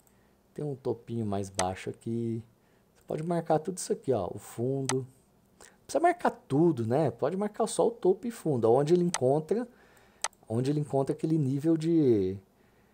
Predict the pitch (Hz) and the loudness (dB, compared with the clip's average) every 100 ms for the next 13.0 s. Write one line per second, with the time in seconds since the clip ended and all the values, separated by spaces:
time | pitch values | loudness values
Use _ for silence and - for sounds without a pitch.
0 | _ _ 110 110 139 160 143 - 127 - | _ _ -8 -4 0 2 2 4 2 0
1 | 147 151 - 135 131 117 127 127 135 135 | -2 -2 0 0 -2 -4 -6 0 0 2
2 | 143 147 156 165 190 - 143 104 82 - | -2 -4 0 0 0 -2 0 0 -4 -4
3 | 107 - 160 156 151 143 135 117 113 - | -6 2 2 2 0 0 0 0 -4 -4
4 | 104 104 - 175 151 104 - - _ - | -4 -4 0 2 2 -2 -14 -20 _ -8
5 | 98 - 123 143 139 135 117 113 104 101 | -6 -4 -2 -2 -2 -2 -2 0 0 0
6 | 101 - 98 - - 101 151 156 170 180 | -4 -4 -6 -6 -8 -4 -2 0 2 2
7 | 139 107 - 104 101 101 98 101 107 101 | 0 -4 -4 -8 -4 -4 -4 -4 -6 -8
8 | 101 107 139 143 151 165 165 160 - _ | -8 -4 -2 0 0 2 0 -4 -14 _
9 | _ _ _ - 95 117 - 151 160 170 | _ _ _ -8 -6 -6 -6 -2 0 0
10 | 208 226 151 113 - 175 - 156 - 147 | -4 0 0 0 -2 -2 0 0 0 -4
11 | 127 117 - 185 127 95 113 - - - | -2 -6 -2 -2 0 -2 -2 -4 -4 -4
12 | 165 170 - 175 156 151 160 - 127 | -2 -4 -4 -4 -4 -4 -8 -6 -6